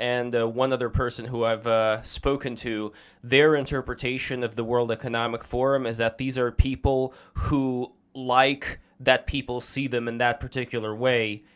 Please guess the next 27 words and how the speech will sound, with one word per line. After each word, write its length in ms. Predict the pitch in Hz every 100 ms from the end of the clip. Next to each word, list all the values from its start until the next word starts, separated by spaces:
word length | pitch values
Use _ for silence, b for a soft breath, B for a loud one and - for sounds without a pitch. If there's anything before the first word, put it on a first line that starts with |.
| -
you 60 |
know, 120 | 117 113
with 120 | 110
the 80 | 117
Mortal 300 | 123 120 117
Kombat 460 | - 120 117 120
outfit 380 | 117 117 - 120
and 100 | 117
all 160 | 117 107
that, 300 | 113 131 - B B -
and 220 | 127 127
they 120 | 127
just 200 | 123 135
have 160 | 143 123
these 180 | 123 120
drinking 440 | - 135 131 127
parties, 640 | 123 120 117 113 107 - b b _
and 180 | 127 127
they 220 | 131 131
enjoy 440 | 123 117 131 127 120
being 360 | 120 123 113
the 80 | 113
darling, 460 | 113 120 120 113 110
the 80 |
center 340 | 110 131 117 117
of 60 |
attention, 560 | 107 - 123 120 117 110